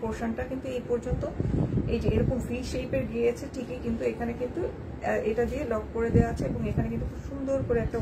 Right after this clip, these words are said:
ওয়ার্ক করা আছে, এই যে এমব্রয়ডারি ওয়ার্ক করা আছে। ফুল ড্রেসটার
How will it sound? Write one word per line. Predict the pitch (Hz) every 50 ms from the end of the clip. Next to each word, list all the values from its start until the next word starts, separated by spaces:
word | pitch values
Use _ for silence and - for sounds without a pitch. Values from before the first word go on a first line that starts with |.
| 196
ওয়ার্ক | 190 202 208 202 - - 202
করা | 202 190 87 87 -
আছে, | - - - - - - - - - - - - - - - - 101
এই | 98 - -
যে | - 101 - - - - - - - - - 220
এমব্রয়ডারি | 214 214 220 220 220 220 233 226 247 269 262 226
ওয়ার্ক | 220 208 208 208 - -
করা | 208 202 196 196
আছে। | - 208 202 -
ফুল | - 254 - - 254 226 220
ড্রেসটার | 220 233 - - 240 240